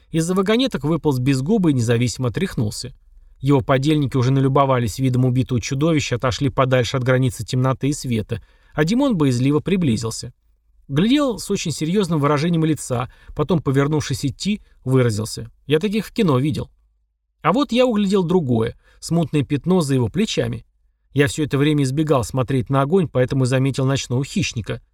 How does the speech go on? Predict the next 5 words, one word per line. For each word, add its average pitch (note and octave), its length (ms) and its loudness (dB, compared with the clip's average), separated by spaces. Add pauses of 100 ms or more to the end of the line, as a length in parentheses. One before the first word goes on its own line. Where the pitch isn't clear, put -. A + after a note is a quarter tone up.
(380)
«Падай!» — F#3 580 0
рявкнул C3+ 460 0
я, E3 220 2
выхватывая B2 560 0
Гюрзу. C3+ 440 -2